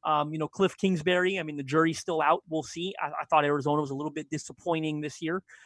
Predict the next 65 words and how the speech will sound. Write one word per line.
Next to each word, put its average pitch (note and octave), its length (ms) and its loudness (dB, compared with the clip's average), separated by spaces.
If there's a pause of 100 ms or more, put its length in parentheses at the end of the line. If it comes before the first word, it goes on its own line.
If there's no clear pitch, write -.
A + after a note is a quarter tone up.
Uh, D#3 160 6
Matt E3+ 300 0
Rhule, F#3+ 380 6
I, D#3 60 -2
I D#3+ 260 0
thought D3+ 180 4
did D#3 140 -2
some D3 140 -6
good E3 180 -2
things E3 240 0
in C#3+ 100 0
year D3 140 4
one D3 220 4
with C#3 100 -8
Carolina, D3+ 480 -2
but D3+ 160 -4
again, D3+ 260 -2
we'll, D3 160 -4
we'll D#3 140 -2
see E3 180 -8
how C#3+ 140 0
that D3 160 2
continues D3 420 -10
to D3+ 100 -12
develop. D3+ 480 -2
But, D3+ 140 -2 (640)
uh, D#3 300 6
the, G3 160 -10
you F#3+ 60 -2
know, D#3+ 120 2
I, E3+ 280 2
I, - 40 0 (100)
I E3+ 40 4
think G#3+ 320 0 (120)
there's E3+ 220 -2
a C#3 120 -2 (140)
big, E3+ 360 -2 (880)
you F3+ 100 -4
know, D3+ 160 0
a D3+ 180 -2
learning E3+ 460 0
curve C3+ 340 -2
for D#3+ 160 -8
these D3 320 -8
college D3 400 0
coaches D3 460 -6
when D3+ 160 -2
they D3 260 -4
come D#3 240 -2
to E3 100 -8
the D3 140 -6
N C#3 80 -6
F C#3 140 -8
L C#3+ 100 -2
and C#3 100 -8
take D3+ 160 -4
a D3+ 40 -4
head C#3+ 200 -6
coaching D3 300 -2
job. C3+ 180 -2
One F#3+ 140 4
of A3+ 60 4
the F3+ 100 2
biggest F3+ 380 2
ones, C3+ 340 -4